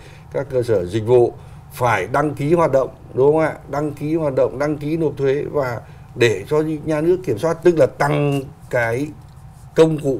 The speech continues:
quản lý nhà nước vào thị trường mạnh hơn, kiểm soát tốt hơn và đặc biệt là cung cấp thông tin rõ ràng hơn để cho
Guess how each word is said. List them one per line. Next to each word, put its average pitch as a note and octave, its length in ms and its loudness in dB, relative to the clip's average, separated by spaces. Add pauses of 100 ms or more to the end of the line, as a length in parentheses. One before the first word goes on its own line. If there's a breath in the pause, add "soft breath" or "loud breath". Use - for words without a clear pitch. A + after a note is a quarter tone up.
quản E2+ 200 -2
lý A2+ 160 -4
nhà C3+ 140 -2
nước C#3 220 4 (760 loud breath)
vào C3+ 480 4 (100)
thị D#3+ 160 2
trường C#3 360 8 (200)
mạnh D#3 360 0
hơn, F#3 340 6 (280)
kiểm A#2+ 160 2
soát F3+ 220 0 (120)
tốt A3+ 180 10
hơn G3 300 4 (460 loud breath)
và B2+ 440 0
đặc D3 160 4
biệt C#3+ 280 4
là B2+ 260 2 (320)
cung F3+ 200 0
cấp A3 160 6 (100)
thông F3 200 0
tin F3 300 0
rõ F3 220 4
ràng E3 380 -4 (240)
hơn D#3 340 2
để G#2+ 180 -4
cho A#2 220 -4